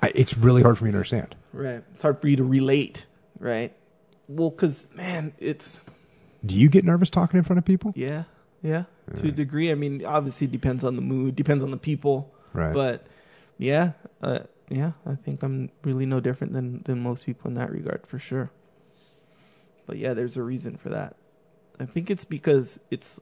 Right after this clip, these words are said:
Speaker 2: it's almost like this subconscious feeling that everyone's judging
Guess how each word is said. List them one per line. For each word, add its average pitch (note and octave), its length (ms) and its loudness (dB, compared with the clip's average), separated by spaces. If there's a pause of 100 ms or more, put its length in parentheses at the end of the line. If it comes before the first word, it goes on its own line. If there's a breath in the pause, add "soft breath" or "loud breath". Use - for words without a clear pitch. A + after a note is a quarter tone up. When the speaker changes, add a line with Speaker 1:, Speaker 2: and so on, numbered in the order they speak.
(120)
Speaker 2:
it's - 180 -8
almost C#3 220 -4
like C#3 140 -4
this B2 120 -6
subconscious C3 840 -4
feeling C#3 460 0
that - 220 -8
everyone's C3+ 520 -2
judging C3 500 0